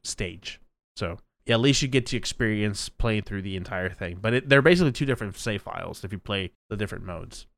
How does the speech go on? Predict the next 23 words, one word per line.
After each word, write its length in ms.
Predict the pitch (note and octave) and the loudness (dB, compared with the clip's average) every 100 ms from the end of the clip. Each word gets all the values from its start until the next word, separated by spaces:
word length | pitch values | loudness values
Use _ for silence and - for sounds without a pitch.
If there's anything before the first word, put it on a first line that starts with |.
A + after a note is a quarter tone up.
| _ _ _ _ _ _ _ _ _ _ _ _ - - - - | _ _ _ _ _ _ _ _ _ _ _ _ -20 -20 -6 2
They 120 | E3 | 8
actually 400 | G3 B3+ F#4+ A#3+ | 8 8 6 6
do 180 | D3 G#3 | 6 4
have 460 | - E3+ D#3+ D3 - | 6 8 8 6 4
a, 380 | C3+ C3 C3 B2+ | 6 6 6 2
a 20 | |
mode 540 | B2 C3 D3 C#3+ C#3 | 4 6 8 6 2
for 180 | - C3+ | 0 2
you 120 | B2 | 4
to 80 | B2+ | 2
build 460 | F#2+ G#2+ A#2+ C3+ C3 | 0 2 4 4 2
your 140 | B2 | 2
own 220 | A2 A2+ | 4 2
levels. 440 | G#2 A2+ F2 F2 - | 2 0 0 -4 0
I 80 | A2+ | 2
really 220 | C#3+ E3 | 4 4
haven't 280 | C#3+ C#3 A2+ | 2 2 2
messed 300 | A2+ - - | 2 0 -4
with 140 | - | -2
that 160 | F#2 F#2 | -2 0
at 100 | G2+ | 2
all, 260 | G2 G2 | 4 4
but, 220 | F#2 F2 | 2 -2